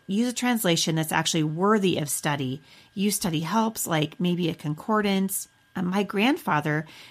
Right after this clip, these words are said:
actually, when he passed away, I inherited his entire Matthew Henry's commentary, which I have.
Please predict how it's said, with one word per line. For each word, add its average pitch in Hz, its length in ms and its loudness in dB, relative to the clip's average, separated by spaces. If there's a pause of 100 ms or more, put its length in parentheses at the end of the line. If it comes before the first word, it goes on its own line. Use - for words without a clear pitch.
(100)
actually, 160 320 -2
when 170 140 0
he 196 120 2
passed 180 300 -4
away, 180 200 2
I 165 80 2
inherited 165 520 0
his 160 180 -2
entire 185 680 0
Matthew 156 380 -2
Henry's 147 300 -2
commentary, 147 600 -6
which - 240 -10
I 151 80 -2
have. 143 320 -4